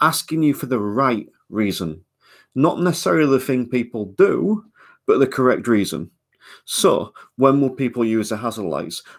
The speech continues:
Would they use it when the driver wants you to overtake?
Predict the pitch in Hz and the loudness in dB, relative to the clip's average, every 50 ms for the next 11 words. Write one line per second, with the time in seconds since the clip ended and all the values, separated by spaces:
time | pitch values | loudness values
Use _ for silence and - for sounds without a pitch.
0 | _ - 180 196 196 190 147 117 104 101 101 - 170 - - 85 107 110 107 104 | _ 2 2 4 6 6 6 6 6 4 4 2 2 2 2 0 -2 0 -2 0
1 | 117 123 117 120 120 113 113 101 107 110 113 107 - 120 110 - 113 101 98 92 | 0 0 2 2 2 0 -2 -2 0 -2 -2 -4 -6 -10 -8 -6 -4 -4 -4 -4
2 | 101 - - 104 82 73 - - - - | -6 -8 -8 -8 -8 -10 -10 -14 -20 -20